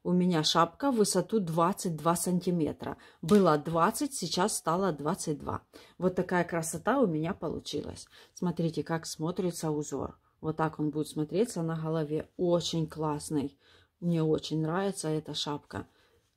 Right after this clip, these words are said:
Вот такая красота у нас с вами получилась. Да, и вот фиксированный отворот также хорошо, красиво смотрится по лицевой стороне.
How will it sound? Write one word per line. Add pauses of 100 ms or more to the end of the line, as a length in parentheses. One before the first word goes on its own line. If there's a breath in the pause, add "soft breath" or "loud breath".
(880)
Вот
такая
красота (240)
у
нас
с
вами (160)
получилась. (500 soft breath)
Да,
и
вот
фиксированный
отворот (1000)
также
хорошо,
красиво
смотрится (440)
по
лицевой
стороне.